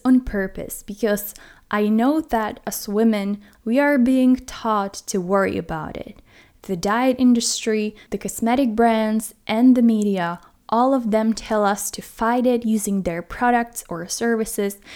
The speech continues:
They tell us to hide it and to reduce it. If you Google how to get rid of cellulite, you'll get five point seven million results. And if you Google how to get rid of stretch marks, you'll get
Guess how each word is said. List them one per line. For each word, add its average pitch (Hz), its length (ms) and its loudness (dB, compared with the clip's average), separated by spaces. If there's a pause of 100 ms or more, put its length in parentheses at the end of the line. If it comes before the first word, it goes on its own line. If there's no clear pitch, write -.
(180)
They 202 120 2
tell 208 280 -4
us 196 220 -2
to 185 120 -12
hide 226 460 0
it 208 240 0
and 185 180 -6
to 175 140 -8
reduce 180 480 -4
it. - 240 -12 (100)
If 254 180 2
you 247 120 6
Google 240 640 2
how 262 280 2
to 294 140 -2
get 254 220 2
rid 214 220 0
of 214 100 -4
cellulite, 185 720 -6
you'll 185 160 -2
get 180 220 -8
five 247 560 -2
point 247 240 0
seven 214 440 0
million 208 540 -2
results. 196 720 -6 (360)
And 214 140 -4
if 226 160 0
you 220 140 0
Google 202 400 -2
how 262 240 -2
to 269 140 -4
get 208 260 -2
rid 208 180 -4
of 196 120 -4
stretch - 400 -4
marks, 190 380 -4 (140)
you'll 226 200 6
get 208 200 2